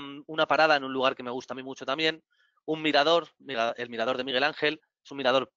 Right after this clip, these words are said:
precioso donde tomaremos una primera foto de la, de la ciudad.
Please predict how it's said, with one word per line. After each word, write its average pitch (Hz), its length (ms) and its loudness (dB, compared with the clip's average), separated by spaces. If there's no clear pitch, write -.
precioso 151 680 0
donde 117 260 -2
tomaremos 113 420 -2
una 120 120 -2
primera 117 320 -2
foto 117 280 -4
de 107 120 -2
la, 104 140 2
de 113 80 -4
la 101 100 0
ciudad. 147 320 0